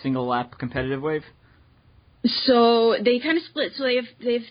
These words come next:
Speaker 2: three different options. So they have the multi-lap, um, which goes off first, which actually this year sold out. I think there was, like, two hundred and sixty of us who did, uh, who signed up for the multi-lap.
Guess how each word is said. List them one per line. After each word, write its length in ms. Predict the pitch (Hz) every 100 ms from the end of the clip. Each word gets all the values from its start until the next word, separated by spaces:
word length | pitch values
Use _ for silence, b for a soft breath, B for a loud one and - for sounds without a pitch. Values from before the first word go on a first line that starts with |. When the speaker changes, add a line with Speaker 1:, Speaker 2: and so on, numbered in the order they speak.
| -
Speaker 2:
three 280 | 285 302 240
different 540 | 175 220 - 196 -
options. 480 | 170 170 - 143 165
So 60 |
they 80 | 196
have 140 | 214 247
the 60 |
multi-lap, 720 | 277 226 196 202 170 147 143 - b b _ 196
um, 440 | 185 160 143 170
which 220 | 185 180
goes 240 | 190 175 175
off 160 | 147 - -
first, 260 | 165 156
which 160 | 180 -
actually 460 | 175 170 - 208 165
this 200 | 185 -
year 160 | 185 165
sold 420 | - 196 175 160
out. 220 | 151 151 -
I 20 |
think 160 | 165 156
there 100 | 180
was, 160 | 165 160
like, 160 | 135 _ -
two 120 | 190
hundred 260 | 180 170 160
and 120 | 143
sixty 500 | - 175 - - 143
of 120 | 139
us 160 | 104 - -
who 100 | 160
did, 260 | 151 151 147
uh, 280 | 139 123 87 -
who 80 |
signed 240 | 185 160 143
up 140 | -
for 80 | 160
the 80 | 160
multi-lap. 560 | 143 139 151 131 107